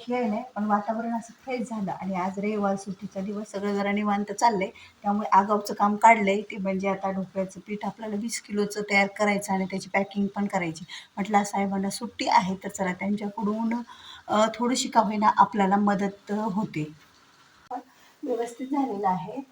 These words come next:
आणि माझे जे मनी प्लॅन बघा मी, अ, इथे असे छोटे छोटे लावलेले होते, तर, अ, त्याला पण, अ, छान अशी पानं आलेत बघा. हे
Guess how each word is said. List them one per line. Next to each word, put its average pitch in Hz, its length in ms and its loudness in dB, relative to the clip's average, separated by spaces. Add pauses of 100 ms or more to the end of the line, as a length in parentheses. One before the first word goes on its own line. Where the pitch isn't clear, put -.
(360)
आणि 202 280 -6 (420)
माझे 196 280 0
जे 196 200 -10
मनी 196 320 -10 (140)
प्लॅन 190 320 -4
बघा 180 280 0
मी, 196 460 -6 (360)
अ, 196 400 -2
इथे 208 280 -12
असे 226 160 -14
छोटे - 400 0
छोटे 208 240 -10
लावलेले 196 420 -2
होते, 240 360 -6 (480)
तर, 190 160 -8
अ, 202 400 -8
त्याला 185 180 -4
पण, 220 300 -4
अ, 220 440 2
छान 226 260 2
अशी 226 240 2
पानं 208 340 6
आलेत 175 320 2
बघा. 175 220 -8
हे 220 160 -6